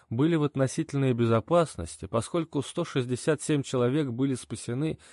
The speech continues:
из той ужасной кучи мертвецов на платформах. Хотя многие умерли в течение дня или двух после этого, а другие так и не пришли в себя.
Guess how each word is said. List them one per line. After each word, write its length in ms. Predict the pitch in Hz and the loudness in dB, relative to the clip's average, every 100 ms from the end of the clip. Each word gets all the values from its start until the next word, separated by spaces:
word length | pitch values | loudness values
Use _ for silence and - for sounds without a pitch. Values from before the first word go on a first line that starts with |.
| - | -8
из 160 | 123 - | -8 0
той 240 | 165 156 | 4 6
ужасной 460 | 135 143 139 139 123 | 6 4 2 -2 -2
кучи 380 | - 131 - 120 | -2 -4 -2 -4
мертвецов 720 | 120 113 123 - - 101 - | -4 -4 -8 -6 -8 -8 -8
на 100 | 92 | -8
платформах. 760 | 101 95 - 107 - - - _ _ _ - | -8 -8 -8 -8 -6 -10 -20 _ _ _ -14
Хотя 220 | - - 165 | -10 0 4
многие 400 | 165 165 147 151 | 8 8 8 8
умерли 380 | 160 135 123 | 8 8 4
в 60 | 117 | 2
течение 500 | 123 - 147 131 123 | -4 -2 -2 2 0
дня 320 | 113 143 147 - - - | 0 2 0 0 -16 0
или 200 | 127 127 | 4 6
двух 380 | 127 139 151 - | 6 4 2 0
после 380 | 120 - 131 156 | -6 -2 2 4
этого, 380 | 151 131 120 - - _ | 2 0 0 -2 -12 _
а 80 | 123 | 0
другие 560 | 135 135 165 139 92 - _ _ - | 2 2 2 2 0 -8 _ _ -12
так 160 | 113 | -2
и 60 | 127 | 0
не 80 | 123 | 2
пришли 380 | 131 127 - | 4 2 2
в 80 | 120 | 0
себя. 420 | - 123 104 80 | 0 0 0 -4